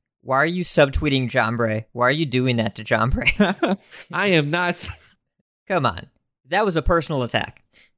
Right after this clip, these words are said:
Speaker 2: Uh, I, <laughs> no, but the thing is, maybe if you run, uh, like, a spell heavy d-, build that's really cheap and easy to get things out of hand, right? Um,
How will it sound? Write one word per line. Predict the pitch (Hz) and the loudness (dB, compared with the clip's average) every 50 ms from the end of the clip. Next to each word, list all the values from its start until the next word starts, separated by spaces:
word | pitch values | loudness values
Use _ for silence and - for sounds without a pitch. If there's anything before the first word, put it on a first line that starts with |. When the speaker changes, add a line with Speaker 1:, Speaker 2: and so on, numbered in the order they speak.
| _ _ _ _ _ _ _ _ _ _ - | _ _ _ _ _ _ _ _ _ _ -6
Speaker 2:
Uh, | 147 131 127 127 117 - - - - _ _ - 131 - - - - | -2 0 0 0 -2 -4 -8 -14 -20 _ _ -20 -20 -20 -20 -4 -2
I, | 139 147 - - - 175 - _ _ _ _ _ _ _ _ - - - | 0 0 0 -2 -10 -20 -20 _ _ _ _ _ _ _ _ -20 -2 0
<laughs> | 147 143 135 - - - - 156 - - _ - - - - - - _ _ | 2 2 2 -2 -4 -2 -2 -2 -2 -2 _ -18 -18 -18 -18 -20 -20 _ _
no, | - 190 220 208 170 | -6 -2 0 2 2
but | 143 131 160 156 | 2 0 -2 -2
the | - | -4
thing | - - 196 196 202 208 | -6 -4 -2 -2 0 2
is, | 185 151 127 123 123 - - - - _ _ _ _ _ _ _ _ _ _ _ _ _ _ _ _ _ _ _ _ - | 2 2 0 0 -4 -8 -14 -20 -20 _ _ _ _ _ _ _ _ _ _ _ _ _ _ _ _ _ _ _ _ -6
maybe | 139 160 180 220 247 247 233 247 226 208 185 165 | -2 0 2 2 2 0 0 0 2 2 2 2
if | 160 - | 2 0
you | 147 147 143 | -4 -6 -4
run, | 135 139 165 180 190 190 185 180 175 160 147 143 131 131 | -2 0 2 2 2 0 0 -2 -4 -4 -6 -6 -6 -8
uh, | - - 131 127 127 127 127 127 123 123 | -8 -2 0 0 2 2 2 2 2 0
like, | 123 127 131 135 139 131 123 - | 0 -2 0 2 2 2 2 0
a | 131 123 | -2 -4
spell | - - - - 170 180 175 | -4 -4 -2 0 2 2 2
heavy | 180 165 160 156 151 143 | 2 0 0 -2 -4 -4
d-, | 131 143 - - 127 - | -4 -6 -8 -10 -10 -2
build | 143 139 143 147 147 151 151 135 | -2 0 0 2 0 0 -2 -2
that's | 127 123 117 - - - | -4 -6 -4 -6 -6 -4
really | 123 127 139 139 135 135 123 | 0 2 2 2 2 -2 -4
cheap | - - - 151 156 160 - | -2 -2 0 0 0 0 0
and | 147 120 | -2 -2
easy | 120 131 135 139 139 147 143 | -2 -4 -4 -2 0 0 0
to | 123 | 0
get | 113 104 123 123 123 - - - | 0 2 2 2 2 0 -2 -4
things | 151 143 143 135 123 117 | -2 -2 0 0 2 2
out | 127 127 131 127 | 2 4 2 2
of | 113 101 | 0 -2
hand, | 107 113 113 123 123 135 143 151 - - | -2 -2 0 0 2 0 0 -2 -4 -2
right? | 120 123 139 165 170 - - - _ - _ _ _ _ _ - | -2 0 0 0 -2 -4 -10 -20 _ -20 _ _ _ _ _ -8
Um, | 131 143 143 143 135 127 123 123 123 123 123 120 123 - | -4 -2 0 2 2 2 2 0 -2 -4 -6 -6 -8 -10